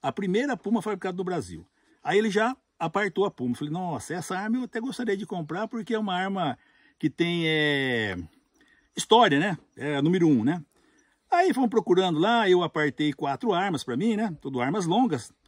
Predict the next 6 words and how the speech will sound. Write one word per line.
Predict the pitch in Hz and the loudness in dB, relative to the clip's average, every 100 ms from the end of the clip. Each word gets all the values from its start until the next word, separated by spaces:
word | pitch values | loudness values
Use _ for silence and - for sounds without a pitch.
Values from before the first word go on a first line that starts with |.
| _ | _
porque | 143 147 175 | -4 0 0
as | 143 160 | 0 0
armas, | 208 180 127 | 0 -2 -2
é, | 143 139 131 123 117 104 101 | -2 -2 -2 -2 -2 -4 -8
é, | 110 117 110 | -10 -10 -8
esportivas, | 120 202 151 175 202 165 110 95 | 0 2 2 0 4 4 2 -6